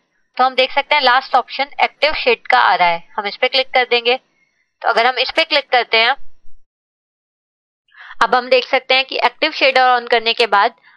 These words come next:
हम अपना render का output direct यहीं पर देख पा रहे हैं। It means कि जो भी हमारा output है हमें यहीं पर दिखाई दे रहा है। अगर हम इसका material editor open करें तो वो हमें यहाँ पे सारे material दिखाएगा।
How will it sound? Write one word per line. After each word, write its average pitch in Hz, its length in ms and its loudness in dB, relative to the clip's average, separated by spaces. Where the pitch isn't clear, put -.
हम 254 180 0
अपना 262 260 0
render 220 400 2
का 254 100 2
output 226 480 -2
direct 208 520 0
यहीं 233 240 -2
पर 247 260 0
देख 214 300 0
पा 180 140 2
रहे 170 100 -2
हैं। 170 140 -6
It 220 160 -6
means 269 260 -4
कि 311 140 -8
जो 226 180 2
भी 254 120 -2
हमारा 262 300 2
output 226 520 0
है 339 140 4
हमें 294 240 -4
यहीं 233 260 -4
पर 262 200 0
दिखाई 220 360 -2
दे 175 180 -2
रहा 190 140 -4
है। 170 100 -4
अगर 233 180 2
हम 269 120 -2
इसका 294 200 -2
material 262 460 0
editor 262 340 2
open 262 280 0
करें 254 280 2
तो 254 100 2
वो 277 80 0
हमें 277 240 2
यहाँ 262 220 2
पे 262 100 2
सारे 247 300 2
material 247 440 0
दिखाएगा। 240 520 0